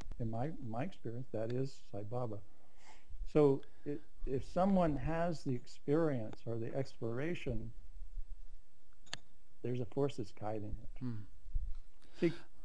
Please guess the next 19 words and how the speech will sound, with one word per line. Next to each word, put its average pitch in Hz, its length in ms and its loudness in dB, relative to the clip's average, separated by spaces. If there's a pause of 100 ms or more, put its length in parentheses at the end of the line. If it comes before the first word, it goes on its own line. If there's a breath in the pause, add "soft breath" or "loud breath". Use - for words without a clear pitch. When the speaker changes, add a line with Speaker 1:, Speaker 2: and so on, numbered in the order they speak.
(120)
Speaker 2:
Well, 147 140 6
there 147 100 8
are 143 40 10
a - 20 8
Speaker 1:
for - 40 8
me, 143 60 10
Speaker 2:
number 151 220 10
of 135 100 6
Speaker 1:
con- 170 80 2
Speaker 2:
characters 139 440 8
in 131 200 4
the, 123 300 2 (140)
you 147 100 2
know, 123 140 4
in 117 80 0
the 117 60 0
Vedic 127 360 2
literature 127 440 0
who 120 200 0